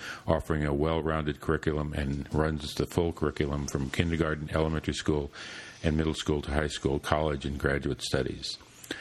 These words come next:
The shared objective of the Tzu Chi schools and universities is the delivery of superior education where kindness, compassion, joy, selfless giving is the school motto, similar to the United States. <laughs> Respect for life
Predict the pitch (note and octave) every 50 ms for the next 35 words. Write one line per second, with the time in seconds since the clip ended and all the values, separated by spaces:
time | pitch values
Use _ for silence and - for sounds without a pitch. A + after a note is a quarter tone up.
0 | - - - - D2+ - - F#2 F2 F#2 F#2 E2 E2+ D2+ D2 D#2+ E2 D#2 - -
1 | E2+ D#2 D2 D2+ D2+ D2 - - D#2 D2 - - D#2+ D#2 D2+ D2 C#2 C#2+ D2 D2+
2 | - - - - E2+ D#2 D#2 D#2 D2 - - D2 C#2+ D2 D#2 D#2+ C#2 C2+ D2 D2
3 | D2 - - - D2 C#2+ C#2+ C#2+ C#2 - - - - - - - - D#2 D2 D2
4 | C#2+ D#2 D2+ C#2+ D2+ D#2 C2+ D2+ D#2+ D#2 D2 C2 - - - - - - - B1+
5 | - F2+ E2+ F2 F2 E2+ D#2+ D#2 D2+ D#2+ D#2+ - E2+ D#2+ D2+ - D#2+ D2+ C#2+ C#2+
6 | D2+ C#2+ - - - D#2+ D#2+ E2 D#2+ D#2+ D#2 - - - D#2 C#2 - D#2+ D2+ C#2+
7 | - - D2+ C#2+ C#2+ C#2+ C2+ C2 C2+ D#2 D2+ D#2 D2+ D2 D2+ - - - - -
8 | - - - - - - - F2+ E2 D#2+ - E2 D#2 C#2+ - - - D#2+ D2 C#2+
9 | D2+ C#2+ C#2+ C#2 C#2 - - - - - - - E2 D#2 C#2+ C2+ C#2 C#2+ - -
10 | - E2 D2+ C#2+ C#2+ C#2 C#2 C2+ C2+ C2+ - - - - - - - - - -
11 | - - F#2 D#2 D2+ C#2 B1+ - - D2 C#2 C2 C2 B1 A#1 A1+ - - - -
12 | C#2 B1 A#1 - - - - - - - - C#4 A#3+ - - A#3 B3 - - A#3+
13 | A#3 - - - G#3 A3 - - G3 G3+ - E2 - - G3 - G2 - - -
14 | - - - - G2 F2 E2+ E2+ F2 F2 F2+ - -